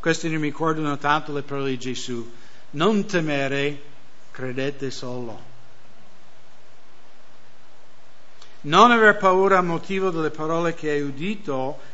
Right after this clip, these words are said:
con le quali i servi del re di Assiria mi hanno insultato. Ecco, io manderò su di lui un spirito, e appena avrà udito una certa notizia, ritornerà al suo paese,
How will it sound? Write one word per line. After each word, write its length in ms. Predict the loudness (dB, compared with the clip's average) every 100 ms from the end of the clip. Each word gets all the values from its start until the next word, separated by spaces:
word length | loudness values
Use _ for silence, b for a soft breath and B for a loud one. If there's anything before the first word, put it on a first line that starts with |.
| -4
con 160 | 0
le 100 | 0
quali 640 | 0 2 4 4 4 2 -2
i 80 | -4
servi 540 | -2 2 2 2 0
del 160 | 0 -2
re 240 | 0 0
di 180 | -2 -2
Assiria 540 | -2 -4 -2 -2 -2
mi 120 | -2
hanno 200 | -2 -2
insultato. 1200 | -2 -2 -4 -4 -4 0 4 2 2 -4 -4 -8 -8 -8 -8 -8 b b b b b b
Ecco, 380 | 8 8 8 6
io 240 | 8 8
manderò 420 | 8 6 8 6 4
su 220 | 4 0
di 160 | 0
lui 240 | 2 4 6
un 160 | 4
spirito, 1000 | 2 0 2 2 4 2 0 -2 0 -2 B B B 0
e 120 | 2
appena 400 | 2 2 4 4
avrà 240 | 4 2
udito 420 | 2 0 -2 -2
una 160 | -2 -2
certa 360 | 0 -2 0 -2
notizia, 600 | -2 -4 -4 -4 -2 -2
ritornerà 600 | -2 -2 -4 -2 0 2
al 160 | 2
suo 220 | 0 -4 -4
paese, 720 | -4 -2 -2 -4 -4 -4